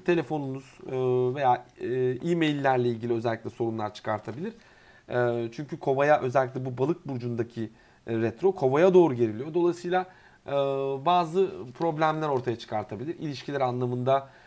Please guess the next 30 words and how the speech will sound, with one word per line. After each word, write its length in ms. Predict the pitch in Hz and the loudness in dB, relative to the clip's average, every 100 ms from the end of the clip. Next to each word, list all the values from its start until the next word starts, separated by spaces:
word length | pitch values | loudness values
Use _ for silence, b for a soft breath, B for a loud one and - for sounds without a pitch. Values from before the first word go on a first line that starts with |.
| B - | B -8
e, 80 | 123 120 120 120 117 117 | -4 -2 -4 -4 -6 -6
yine 260 | 123 131 | -4 -2
bankalarla, 640 | 135 156 165 160 147 131 127 | 0 0 -2 0 2 0 -4
kredilerle 520 | 135 147 170 160 147 | -4 -2 0 0 0
ilgili, 340 | 139 127 131 127 b b b - | -6 -4 -4 -6 b b b -6
e, 40 | 123 120 120 117 | -2 0 -2 0
böyle, 360 | 127 127 127 127 | 0 2 2 0
e, 160 | - - - - - - 50 - 50 50 - | -4 -10 -12 -10 -10 -12 -12 -12 -12 -12 -12
bir 340 | 123 135 135 | -10 -8 -10
problem 580 | 127 135 127 131 127 120 | -6 -2 0 2 2 2
meydana 340 | 120 117 117 | 2 2 2
getirebilir. 560 | 113 110 110 117 208 - b b b _ | -2 -2 -4 -4 -6 -8 b b b _
E, 200 | 120 120 | -4 -4
çünkü 220 | 151 147 | -6 -8
sekizinci 440 | 127 131 127 151 262 | -6 -6 -6 -6 -6
evden 200 | 226 247 | -6 -4
yedinci 420 | 214 180 185 220 | -2 0 0 4
eve 180 | 196 143 | 4 4
doğru 160 | 131 | 2
geriliyor 380 | 117 113 107 104 | 2 0 0 -2
arkadaşlar. 520 | 101 107 104 - 214 208 b b b _ | -2 -2 -4 -2 -4 -6 b b b _
E, 40 | 127 127 123 120 127 | -2 0 0 -2 0
bu 280 | 170 180 175 | 4 4 2
yine 340 | 151 175 175 | 0 4 4
bir, 120 | 170 180 | 2 -4
e, 1120 | - - 139 135 131 131 135 131 131 131 131 - b b b b - | -4 2 4 6 4 0 -2 -4 -4 -4 -6 -12 b b b b -2
ameliyat 500 | 143 156 151 175 - | 2 4 2 2 0
gündemi 380 | 190 175 165 | 2 4 4
de 60 | 151 | 2
oluşturabilir. 800 | 156 147 127 - 135 123 127 123 | 0 -2 -4 -4 -2 0 -2 -6